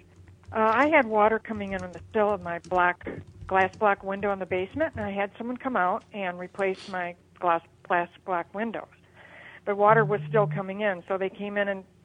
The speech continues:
put some seal on there. Water was still coming in. So then they said I needed to go down to between where the brick and the foundation met,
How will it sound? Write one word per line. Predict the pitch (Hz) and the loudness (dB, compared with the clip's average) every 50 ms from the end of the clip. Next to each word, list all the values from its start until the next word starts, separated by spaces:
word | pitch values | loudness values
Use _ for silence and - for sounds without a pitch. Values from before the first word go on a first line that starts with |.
| _ _ _ _ _ _ _ _ - - _ _ - | _ _ _ _ _ _ _ _ -20 -20 _ _ -2
put | - 233 - - | -2 -2 -2 -2
some | 233 226 202 - - - | -4 -4 -4 -6 -4 0
seal | 233 226 226 226 | 4 6 8 8
on | 220 208 208 214 214 | 8 6 4 4 2
there. | 226 226 226 226 | 2 2 4 4
Water | 208 196 196 196 196 190 | 4 4 2 4 2 2
was | 185 180 170 | -2 -4 -8
still | 156 208 196 185 | -4 -4 -4 -4
coming | 165 - - 175 175 175 185 | -4 -6 -12 -12 -10 -6 -4
in. | 196 180 165 - - - - - - - - - - - - _ _ - | -4 -4 -4 -6 -12 -20 -20 -20 -20 -20 -20 -20 -20 -20 -20 _ _ 0
So | 240 220 | 2 4
then | 208 220 226 | 4 4 4
they | 247 247 233 220 - - | 6 4 2 2 0 4
said | 233 220 214 208 | 6 6 6 6
I | 196 202 | 4 2
needed | 208 220 226 220 220 220 - - | 0 -2 -2 -2 -2 -4 -4 -6
to | 220 208 196 185 | -4 -2 -2 -2
go | 190 - 208 208 | 2 4 4 4
down | 208 208 196 196 202 196 - - - | 6 4 4 4 2 -2 -6 -8 -4
to | 208 190 185 185 180 180 - | -2 -2 -2 -2 -4 -6 -8
between | 208 196 - - 220 214 208 202 | -10 -8 -8 -6 -6 -6 -4 -2
where | 190 185 | -2 -2
the | 180 180 | -2 -2
brick | 160 160 - 190 190 196 196 - - | -4 -2 2 4 4 4 2 -2 -14
and | 202 180 | -8 -8
the | 175 | -6
foundation | - - 185 180 185 180 180 185 185 - 196 180 175 | -2 0 0 0 0 0 -2 -2 -2 -4 -4 -4 -2
met, | 180 180 196 220 - | 0 2 2 2 2